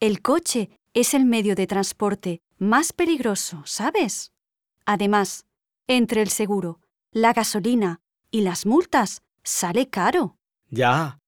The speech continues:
Speaker 2: pero le tengo miedo al avión, detesto el tren, me mareo en barco y no aguanto el autobús.
Speaker 1: ¿Has intentado en bicicleta?
Speaker 2: Me caigo.
Speaker 1: Me parece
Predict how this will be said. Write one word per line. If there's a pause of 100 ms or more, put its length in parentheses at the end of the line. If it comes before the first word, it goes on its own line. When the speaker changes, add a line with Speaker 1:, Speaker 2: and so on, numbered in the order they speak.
(520)
Speaker 2:
pero
le
tengo
miedo
al
avión, (460)
detesto
el
tren, (760)
me
mareo
en
barco (560)
y
no
aguanto
el
autobús. (840)
Speaker 1:
¿Has
intentado
en
bicicleta? (400)
Speaker 2:
Me
caigo. (1700)
Speaker 1:
Me
parece